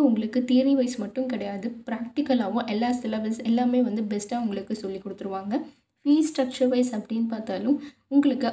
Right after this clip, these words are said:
அஃபோர்டபுளான ஃபீஸ் structure தான் இருக்கும். இந்த college best அப்படின்னே சொல்லலாம். Nursing நீங்க படிக்கணும் அப்படின்னு நினைச்சீங்கன்னா, இந்த college கண்டிப்பா நீங்க choose பண்ணி படிக்கலாம்.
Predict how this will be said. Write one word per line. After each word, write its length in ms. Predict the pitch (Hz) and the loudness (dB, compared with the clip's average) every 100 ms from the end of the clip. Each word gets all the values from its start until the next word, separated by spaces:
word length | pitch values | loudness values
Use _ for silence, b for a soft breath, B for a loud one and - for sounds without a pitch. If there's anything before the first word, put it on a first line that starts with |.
| 220 | 0
அஃபோர்டபுளான 640 | - 269 262 240 226 226 247 | 4 6 6 4 2 0 0
ஃபீஸ் 200 | 214 - | -2 -4
structure 360 | - 202 208 196 | -8 -10 -10 -6
தான் 100 | 214 190 | -4 -4
இருக்கும். 280 | 190 262 302 294 _ _ 277 | -4 -2 -2 -6 _ _ 6
இந்த 140 | 302 294 | 6 6
college 260 | 226 226 240 208 | 0 0 -2 -2
best 260 | 226 - 254 | 0 2 2
அப்படின்னே 340 | 214 208 233 240 | 2 0 0 -2
சொல்லலாம். 380 | 196 196 226 285 240 | -4 -4 -2 2 4
Nursing 400 | 247 294 294 269 254 226 | 6 6 6 4 4 2
நீங்க 160 | 220 208 | 2 2
படிக்கணும் 420 | 208 220 226 240 226 | -2 0 0 0 0
அப்படின்னு 320 | 202 208 202 | -2 -2 -4
நினைச்சீங்கன்னா, 440 | 190 - 202 196 285 - B _ 254 | -6 -8 -8 -4 -4 -4 B _ 2
இந்த 140 | 277 311 | 2 2
college 240 | 220 214 - 226 | 0 -2 -2 0
கண்டிப்பா 300 | 220 240 240 | 2 2 2
நீங்க 180 | 226 214 | 2 2
choose 220 | 226 214 208 | -2 -4 -4
பண்ணி 180 | 202 208 | -4 -4
படிக்கலாம். 420 | 196 196 208 254 | -6 -6 -4 -4